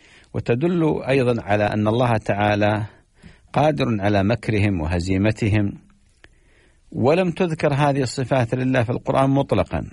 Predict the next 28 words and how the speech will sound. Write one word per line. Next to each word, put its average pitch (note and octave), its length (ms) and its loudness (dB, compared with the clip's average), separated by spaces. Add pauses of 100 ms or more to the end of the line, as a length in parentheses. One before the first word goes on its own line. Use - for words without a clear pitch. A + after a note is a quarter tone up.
بل G#2 240 0
جاءت B2+ 320 2
مقيدة G#2 580 -2 (560)
بمن A2 260 2
بدأ G#2+ 320 2
بها، G2 380 0 (720)
آه، F2+ 280 0
من G2+ 360 0
أعداء F#2+ 400 0
الله F2+ 400 0
عز E2 240 -2
وجل. D#2 380 -4 (380)
فنقول C#3 440 0
إن C3+ 220 2
من C3+ 60 2
صفات C3 420 -2
الله A#2+ 180 2
عز G#2+ 240 0
وجل C3 340 0 (560)
أنه A2+ 600 2
يمكر D3+ 880 0
بمن C#3 1300 -2
بدأ D#3 420 2
بمكر C#3 600 0 (800)
الإسلام A2+ 560 0
وأهله، D2+ 320 -4 (340)
ويخادع C3 840 0
من C#3 340 0